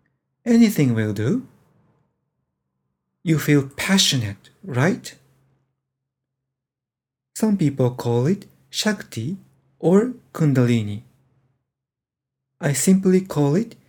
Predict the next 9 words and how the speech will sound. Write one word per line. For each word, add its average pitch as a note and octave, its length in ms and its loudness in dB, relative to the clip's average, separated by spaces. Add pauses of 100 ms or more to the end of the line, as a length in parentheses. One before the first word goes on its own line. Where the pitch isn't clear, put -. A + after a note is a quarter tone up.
(260)
heat. - 540 -6 (2250)
Please D#3+ 400 -2
find G3 420 2
this C3 300 -4
heat A2 380 -8 (640)
right G3+ 320 0
now. G#2+ 400 -6 (1900)
Don't F#3+ 380 0
worry, A#2+ 400 -2